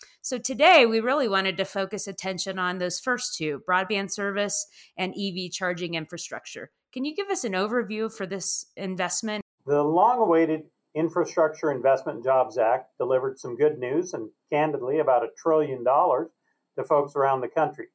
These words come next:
Speaker 2: Now, some of that was simply reauthorization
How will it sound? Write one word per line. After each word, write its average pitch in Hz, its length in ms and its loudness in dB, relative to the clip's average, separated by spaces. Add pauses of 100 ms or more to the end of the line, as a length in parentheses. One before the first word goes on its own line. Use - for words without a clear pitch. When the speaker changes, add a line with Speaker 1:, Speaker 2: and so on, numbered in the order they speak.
Speaker 2:
Now, 123 140 0
some 180 380 0
of 180 80 4
that 131 360 4
was 123 460 2 (340)
simply 160 440 2
reauthorization 139 1120 2